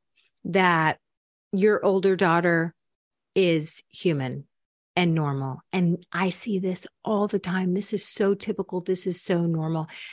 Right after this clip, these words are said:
And we have to start disrupting the pattern. And the best way to disrupt the pattern, I don't know how old the girls are, but it doesn't really matter how old they are. The best way to start disrupting it is injured party,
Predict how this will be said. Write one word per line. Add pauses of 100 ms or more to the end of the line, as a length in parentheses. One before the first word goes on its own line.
(120)
And
we
have
to
start
disrupting
the
pattern.
And
the (120)
best
way
to
disrupt
the
pattern,
I
don't
know
how
old
the
girls
are, (340)
but
it
doesn't
really
matter
how
old
they
are. (500)
The
best
way
to
start
disrupting
it (340)
is
injured
party,